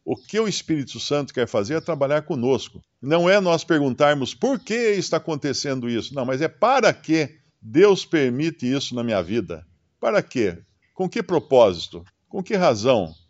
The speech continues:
O que ele, que, o que fruto ele quer tirar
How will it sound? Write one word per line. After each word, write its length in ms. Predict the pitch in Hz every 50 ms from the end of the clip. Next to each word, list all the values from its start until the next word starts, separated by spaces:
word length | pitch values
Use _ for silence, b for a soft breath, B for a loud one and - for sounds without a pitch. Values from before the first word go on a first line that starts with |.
| _ _ _ _
O 100 | - 147
que 140 | - - 220
ele, 180 | 220 208 180
que, 160 | - - - 285
o 100 | 202 160
que 260 | - _ - - 190
fruto 400 | - - - 220 247 233 - 247
ele 140 | 180 156 147
quer 220 | - - 165 156
tirar 580 | 151 - - 139 113 127 160 143 117 95 87 -